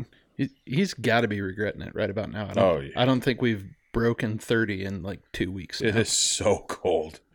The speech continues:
Speaker 2: It is the opposite time to be a really successful barbecue man.
Speaker 1: Yeah.
Speaker 2: But
Speaker 1: But, um, Kendrick, he's got a super cool story that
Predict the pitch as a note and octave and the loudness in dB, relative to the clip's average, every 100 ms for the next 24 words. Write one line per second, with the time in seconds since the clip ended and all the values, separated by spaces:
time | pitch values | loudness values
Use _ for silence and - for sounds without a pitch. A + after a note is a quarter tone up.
0 | _ - G#2 G#2 G2 E2 E2+ F#2+ F2 G2 | _ -4 0 2 0 -2 -2 0 8 8
1 | G#2+ A2+ - E2+ - F#2 F2+ - F#2 E2+ | 8 4 2 0 2 4 4 0 -4 -2
2 | E2+ D#2+ D#2 E2 E2+ E2 - - - E2+ | 0 0 -2 -2 -2 0 -2 -6 -4 -4
3 | - E2 D2 D2+ D2+ D2+ - - B1+ A#1+ | -4 -8 -6 -6 -8 -10 -12 -10 -10 -12
4 | - _ _ _ _ - - - _ - | -14 _ _ _ _ -10 -10 -12 _ -8
5 | - - - - _ _ - - - - | -6 -8 -18 -20 _ _ -4 -4 -6 -20
6 | - - - - B2 B2+ A#2 A2 F#2+ F#2 | -20 -20 -20 -4 2 4 4 0 -4 -10
7 | - - _ _ _ _ _ - - _ | -16 -20 _ _ _ _ _ -16 -16 _
8 | - D#3+ D#3 F2+ E3 F3+ D3+ - C3+ B2 | 6 8 6 6 6 8 8 6 2 2
9 | A#2 - B2 B2+ - - A2 A2+ A2+ A2 | 0 0 0 0 -2 0 2 4 2 0
10 | G#2 G2 | -2 -6